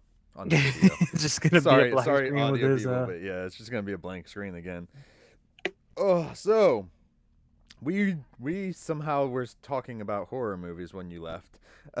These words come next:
Speaker 1: <laughs> I don't know how we got into it. We, we talked a lot about a lot of things.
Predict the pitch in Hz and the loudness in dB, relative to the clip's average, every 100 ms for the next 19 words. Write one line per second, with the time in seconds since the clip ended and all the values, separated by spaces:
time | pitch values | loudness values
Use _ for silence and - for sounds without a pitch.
0 | - - - 214 - - 156 165 170 151 | -8 -10 -12 -14 -12 -10 -6 -2 -2 0
1 | 143 139 127 123 123 123 123 110 107 107 | -2 0 0 2 2 0 -2 -2 -4 -6
2 | 104 101 - - 156 143 147 156 139 143 | -8 -10 -12 -20 -8 -4 -4 -4 -6 -2
3 | 156 147 135 120 110 110 104 101 101 95 | 0 0 0 2 2 2 2 0 0 -2
4 | 92 87 87 85 90 | -2 -4 -10 -12 -16